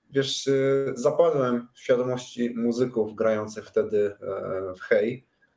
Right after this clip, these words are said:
bo ten skład był powiększony właśnie o, o tą,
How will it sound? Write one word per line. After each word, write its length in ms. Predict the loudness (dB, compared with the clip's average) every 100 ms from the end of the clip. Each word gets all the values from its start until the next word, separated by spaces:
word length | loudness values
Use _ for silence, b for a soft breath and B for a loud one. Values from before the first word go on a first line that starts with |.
| _ -8
bo 560 | -2 2 2 2 -2 -4 -12 -8
ten 120 | -6
skład 300 | -2 0 0
był 140 | 0 -2
powiększony 600 | -2 -2 0 0 0 -4 -8 _ _ _ _ _ _ _ _ _ _ _
właśnie 540 | -6 -4 -2 -4 -4 -4
o, 360 | -4 -4 -6 -4
o 100 | -4
tą, 140 | -4